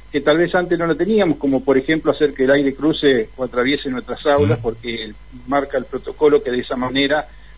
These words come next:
Speaker 1: aseguramos una ventilación cruzada que es necesaria para que se ventilen las aulas durante el proceso de enseñanza.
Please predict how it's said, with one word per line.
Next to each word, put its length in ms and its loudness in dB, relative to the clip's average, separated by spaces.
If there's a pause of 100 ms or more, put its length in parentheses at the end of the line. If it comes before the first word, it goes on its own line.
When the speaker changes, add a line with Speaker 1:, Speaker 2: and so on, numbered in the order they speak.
(100)
Speaker 1:
aseguramos 680 2
una 160 0
ventilación 560 -2
cruzada 540 2
que 80 -4
es 100 -6
necesaria 560 -2
para 300 -2
que 240 -8 (420)
se 80 -2
ventilen 380 0
las 200 -2
aulas 240 4
durante 280 -4
el 80 -8
proceso 400 -4
de 80 -4
enseñanza. 420 -6